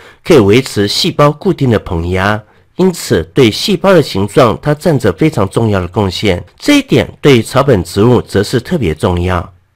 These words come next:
异胞的功能，它可以暂时储存不需要的养分、水分、色素、矿物质，或者暂时储存的代谢废物。因此，我们把异胞也称为细胞的储藏室。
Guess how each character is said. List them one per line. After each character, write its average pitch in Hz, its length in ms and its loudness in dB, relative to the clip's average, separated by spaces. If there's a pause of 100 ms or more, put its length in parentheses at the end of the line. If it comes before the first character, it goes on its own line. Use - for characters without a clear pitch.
(160)
异 262 160 0
胞 254 220 0
的 160 100 2
功 190 300 4
能， 107 280 2 (240)
它 254 120 -4
可 233 160 0
以 117 80 4
暂 170 240 0
时 104 180 -4
储 107 180 -4
存 101 220 -2
不 170 180 -2
需 165 200 0
要 139 100 4
的 113 220 -2
养 90 220 -4
分、 170 300 2 (280)
水 90 260 -2
分、 110 420 0
色 120 360 2
素、 107 360 0 (240)
矿 185 220 2
物 156 100 4
质， 95 380 -2 (300)
或 220 180 2
者 - 220 0
暂 180 280 0
时 107 200 -4
储 113 180 -4
存 101 180 -4
的 95 140 0
代 117 220 -2
谢 101 200 0
废 92 240 0
物。 92 320 -2 (360)
因 233 160 2
此， 117 360 0
我 98 160 -2
们 123 80 0
把 113 220 0
异 139 160 -2
胞 139 480 2
也 98 160 -2
称 165 300 0
为 90 200 2 (200)
细 - 280 -2
胞 151 220 0
的 131 180 2
储 - 220 -10
藏 90 240 -6
室。 87 400 -8